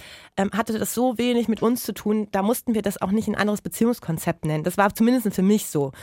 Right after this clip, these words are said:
Also, dass ich da schon immer sehr offen war. Aber dann komm auch nicht zu mir und bitte mich um Entschuldigung. Da war nämlich, ähm,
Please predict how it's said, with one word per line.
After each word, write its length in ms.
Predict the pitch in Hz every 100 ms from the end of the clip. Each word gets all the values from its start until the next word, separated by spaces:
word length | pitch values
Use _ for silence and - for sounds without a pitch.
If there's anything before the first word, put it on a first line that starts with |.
| - -
Also, 160 | 175
dass 100 | 196
ich 80 | 196
da 140 | 202 202
schon 180 | 226
immer 180 | 190 190
sehr 240 | 180 180 -
offen 300 | 180 190 156
war. 220 | 151 156 - - -
Aber 120 | 214
dann 140 | 233 233
komm 280 | - 311 330
auch 180 | - -
nicht 240 | 269 -
zu 140 | - 262
mir 220 | 262 233
und 100 | 208
bitte 180 | 226 214
mich 160 | 196
um 60 | 185
Entschuldigung. 600 | 170 - 233 190 180 220 -
Da 120 | 185
war 100 | 180
nämlich, 320 | 185 180 - -
ähm, 340 | 180 175 175